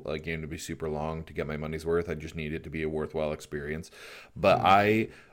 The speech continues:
Speaker 1: would like, this is kinda just me. I,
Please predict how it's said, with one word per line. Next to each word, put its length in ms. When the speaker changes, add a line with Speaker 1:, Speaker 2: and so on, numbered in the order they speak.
Speaker 1:
would 260
like, 600
this 300
is 60
kinda 280
just 180
me. 460
I, 300